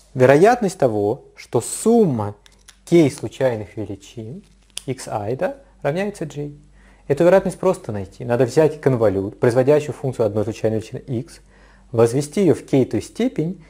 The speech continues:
и взять ей подходящий элемент. Вот это вот событие мы обозначим с вами для простоты, это число как π. Надо взять производящую функцию в степени k и взять в ней j-ный элемент. Обозначим это вот так.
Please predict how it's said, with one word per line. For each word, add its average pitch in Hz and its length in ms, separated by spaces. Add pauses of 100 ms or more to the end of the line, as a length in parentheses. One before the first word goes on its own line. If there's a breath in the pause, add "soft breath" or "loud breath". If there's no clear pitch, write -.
(120)
и 170 60
взять 247 320
ей 196 60
подходящий 147 640
элемент. 117 360 (480)
Вот 143 140
это 208 160
вот 165 160
событие 214 380
мы 151 80
обозначим 170 420
с - 80
вами 143 200
для 127 140
простоты, - 500
это 139 320
число 139 480 (320 loud breath)
как - 300
π. 120 280 (680 soft breath)
Надо 123 160
взять 135 180
производящую 117 600
функцию 113 540 (300)
в - 60
степени 107 420
k 95 520 (260 soft breath)
и - 60
взять 226 260
в - 40
ней 175 80
j-ный 160 340
элемент. 117 300
Обозначим 123 420
это 117 160
вот 110 160
так. - 160